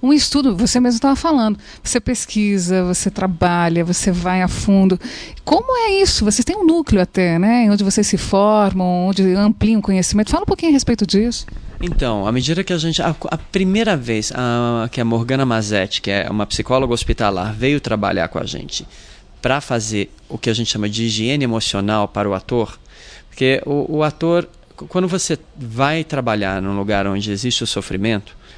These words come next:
Speaker 2: você não pode se acostumar com ele e achar que isso é carne de vaca. Você pode se acostumar com a frequência dele,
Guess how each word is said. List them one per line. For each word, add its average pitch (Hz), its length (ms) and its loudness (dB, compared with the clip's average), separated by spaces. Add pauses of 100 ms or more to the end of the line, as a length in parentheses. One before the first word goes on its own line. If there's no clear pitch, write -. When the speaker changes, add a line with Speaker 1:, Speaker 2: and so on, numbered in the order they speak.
(160)
Speaker 2:
você 120 240 -2
não 170 100 -2
pode 160 260 -2
se - 60 -2
acostumar 110 600 -2
com 104 200 -4
ele 113 320 -2
e 92 60 -2
achar 107 320 -2
que 113 140 -6
isso 117 180 -4
é 117 40 -4
carne 107 320 -6
de 117 120 -4
vaca. 98 420 -8 (220)
Você 117 640 0 (440)
pode 156 480 0
se - 140 -4
acostumar 135 540 -2
com 170 120 -6
a 175 40 -4
frequência 143 680 -4
dele, - 380 -6